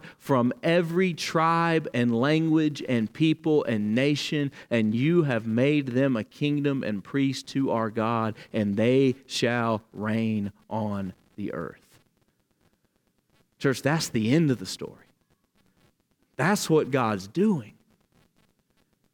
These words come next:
We have the opportunity to be a part of that now. He is reaching people from every tribe, language, people,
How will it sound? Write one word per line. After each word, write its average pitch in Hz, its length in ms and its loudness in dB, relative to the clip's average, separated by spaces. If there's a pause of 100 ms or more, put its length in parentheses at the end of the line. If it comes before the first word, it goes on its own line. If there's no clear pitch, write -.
(760)
We 180 440 4
have 143 280 2
the 131 120 2
opportunity 113 760 -2 (400)
to 123 100 -6
be 117 140 0
a 101 60 2
part - 420 -8
of 123 160 -4
that 101 260 -6 (160)
now. 208 380 -8 (1300)
He 226 300 6
is 156 200 4
reaching 160 640 2
people 175 460 2
from 143 220 -2
every 180 360 2
tribe, 190 840 -2 (840)
language, 139 1040 2 (320)
people, 214 600 2